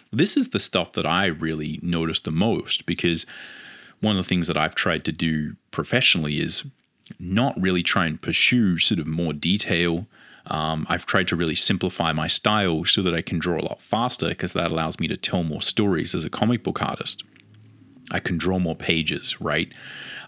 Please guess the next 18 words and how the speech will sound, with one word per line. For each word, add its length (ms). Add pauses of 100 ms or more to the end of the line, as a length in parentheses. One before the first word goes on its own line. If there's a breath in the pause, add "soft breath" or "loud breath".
(120)
Um, 680 (760)
and 560 (280)
what 160
I 100
kind 200
of 100
notice 640
more 460
is, 180
like, 300
how 720
I 140
can 200
draw 320
figures 640
or 120
characters 680
or 80